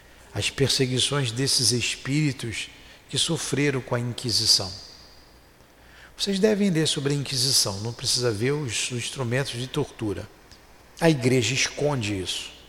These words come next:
Ela não quer que você saiba disso. Mas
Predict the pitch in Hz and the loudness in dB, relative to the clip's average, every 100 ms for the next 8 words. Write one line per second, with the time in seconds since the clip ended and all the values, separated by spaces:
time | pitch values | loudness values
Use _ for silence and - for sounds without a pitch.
0 | - - - - - - - - - 110 | -20 -20 -20 -20 -20 -20 -20 -20 -10 -2
1 | 123 180 - 156 - 110 113 - 107 - | 2 4 6 4 4 0 0 0 0 0
2 | 107 101 90 85 - - - - - - | 0 -4 -4 -6 -10 -16 -20 -20 -20 -20
3 | - - - - - - - - 107 92 | -20 -20 -20 -20 -20 -20 -20 -12 -4 0
4 | 98 123 117 - | 0 0 -2 -2